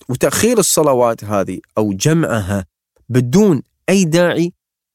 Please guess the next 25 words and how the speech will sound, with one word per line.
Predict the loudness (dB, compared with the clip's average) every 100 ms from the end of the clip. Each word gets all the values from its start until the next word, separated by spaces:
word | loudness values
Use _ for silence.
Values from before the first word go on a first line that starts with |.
| _
من | -2 0
أكبر | 0 0 -2
الأغلاط | 0 -2 0 0 0 -2 -8 _ -8
اللي | -2
يرتكبها | 0 -2 -4 -4 -4 -6 -10 -8
الناس | -4 0 0 0 -2 -8 _ _ -4
واللي | -2 0 0
ما | 2 2 2
لها | 0 -4 -6 -6 -2
أي | 0 0
داعي | -2 -2 -2 -2 -6 -8 -8
في | -4 -2 -2 -6
رمضان. | -8 -8 -12 -16 -20 _ _ _ _ _
كذلك | 0 2 2 2
بعض | 0 0 0
الناس | 0 2 0 0
نحن | -4 0
نشوفه | -2 0 -4 -4 -2
في | 0
نهار | 0 0 -2
رمضان، | -2 -4 -4 -4 -4 -6
وأنا | -4 -2 -2
هذا | -2
الشيء | -4 -2 -2
شفته | -2 -4 -4 -4